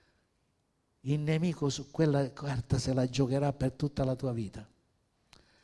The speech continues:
Dici: "Ma allora non c'è speranza?" No, c'è speranza. Hai bisogno una volta per sempre di arrossire davanti a qualcuno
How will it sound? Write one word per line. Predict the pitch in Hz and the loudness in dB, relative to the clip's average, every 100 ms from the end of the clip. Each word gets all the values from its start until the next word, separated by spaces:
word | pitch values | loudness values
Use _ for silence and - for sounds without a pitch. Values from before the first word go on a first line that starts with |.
| _ _ _ _ _ | _ _ _ _ _
Dici: | - | 0
"Ma | 147 | 4
allora | 156 165 | 6 6
non | 147 135 | 6 6
c'è | 127 | 4
speranza?" | 131 - 139 160 151 131 131 120 - | 2 4 6 6 2 -2 -6 -8 -14
No, | 117 120 95 | -4 -4 0
c'è | - 131 | 0 0
speranza. | - 85 82 - - - - _ _ _ _ _ _ _ _ _ _ | -4 -10 -12 -14 -12 -14 -16 _ _ _ _ _ _ _ _ _ _
Hai | 120 | -8
bisogno | 123 131 127 151 143 139 | 0 2 6 4 6 4
una | 131 131 | 4 4
volta | 135 147 135 | 2 2 2
per | 123 123 | 2 2
sempre | - 139 127 120 117 | 4 2 2 -2 0
di | 127 | 2
arrossire | 127 113 127 - - 139 | 2 2 0 0 0 0
davanti | 123 123 135 123 | 2 2 2 2
a | 127 | -2
qualcuno | - 123 - 170 151 131 | 2 -2 2 2 2 -2